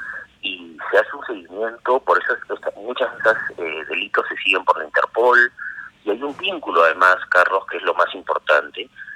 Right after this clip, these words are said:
hay vasos comunicantes entre esos delitos, es decir, aquellos que pueden estar, eh, fomentando, financiando minería ilegal o, o tala o, o deforestación, también podrían estar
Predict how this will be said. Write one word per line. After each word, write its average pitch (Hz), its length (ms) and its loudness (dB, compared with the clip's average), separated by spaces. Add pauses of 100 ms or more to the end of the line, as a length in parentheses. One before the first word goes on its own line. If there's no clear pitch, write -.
(180)
hay 98 140 6
vasos 135 320 4
comunicantes 110 800 2
entre 78 320 -2
esos 85 240 -2
delitos, - 420 -6 (100)
es 82 60 -6
decir, 92 320 -2 (500)
aquellos - 400 2
que - 100 -2
pueden 98 340 4
estar, 92 360 6 (280)
eh, 69 680 -8 (400)
fomentando, 101 560 4
financiando 82 800 2 (460)
minería 90 360 -2
ilegal 90 500 6
o, 73 240 -4
o 78 160 -2
tala 82 720 6 (100)
o, 65 200 -8
o 85 100 -4
deforestación, 95 920 2
también 131 500 2 (380)
podrían 101 440 2
estar 110 420 4